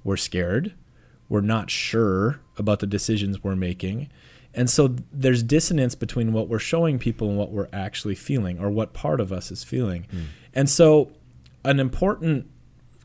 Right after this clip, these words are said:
Speaker 1: feeling or emotion for men to reckon with is shame, right? So maybe, you know, I'm ashamed I'm not doing it right. I'm ashamed that,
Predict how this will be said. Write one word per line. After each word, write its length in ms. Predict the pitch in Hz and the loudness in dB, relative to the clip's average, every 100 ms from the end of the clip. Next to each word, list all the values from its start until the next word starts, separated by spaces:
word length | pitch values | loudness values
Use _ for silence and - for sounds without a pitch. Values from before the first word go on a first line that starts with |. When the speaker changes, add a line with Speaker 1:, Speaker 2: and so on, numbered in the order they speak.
| - - - - - | -18 -16 -16 -20 -12
Speaker 1:
feeling 440 | - 190 135 101 | -2 2 2 2
or 120 | 104 | 2
emotion 420 | 104 123 151 - 104 | 2 2 2 0 -4
for 160 | - | -4
men 280 | 104 107 117 | -4 -2 -4
to 120 | - | -4
reckon 380 | 98 113 - 113 | -2 -2 0 -2
with 220 | 98 92 - | 0 -2 -4
is 160 | 113 98 | -4 -4
shame, 640 | - 110 104 87 - - - - - | -2 -2 -4 -8 -12 -14 -18 -20 -12
right? 340 | 117 104 120 | -4 0 -2
So 420 | - 127 110 104 - - - _ - | 2 4 4 2 -2 -20 -20 _ -6
maybe, 800 | 123 120 127 120 113 107 104 - - | 2 4 6 6 4 2 0 -4 -4
you 80 | 107 | -2
know, 100 | 98 | -2
I'm 120 | 101 | -2
ashamed 360 | - 127 143 117 | 0 0 2 2
I'm 120 | 98 | 2
not 220 | 95 85 | 0 -2
doing 280 | 101 95 95 | -2 -2 -2
it 120 | 92 | -4
right. 280 | 98 90 92 | -6 -6 -6
I'm 140 | 98 | -6
ashamed 600 | 101 - 117 113 110 107 104 | -4 -4 -2 0 0 -2 -2
that, 280 | 98 95 | -2 -4